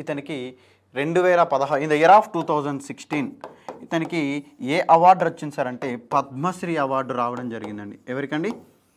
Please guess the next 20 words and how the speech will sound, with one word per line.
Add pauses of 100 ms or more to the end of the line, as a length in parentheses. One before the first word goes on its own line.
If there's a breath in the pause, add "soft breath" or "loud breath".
(300)
పద్మశ్రీ
అవార్డు (560 soft breath)
యొక్క (180)
లక్ష్మా (100)
గౌడ్కు (160)
మనకు (160)
పద్మశ్రీ
అవార్డు
కూడా (540 soft breath)
రావడం
జరిగింది. (680 soft breath)
ఇట్లా
మరి
అనేకమైనటువంటి (200)
పెయింటర్స్
కూడా
మనకు (460 soft breath)
ఇక్కడ (120)
ఉండడం
జరుగుతుంది.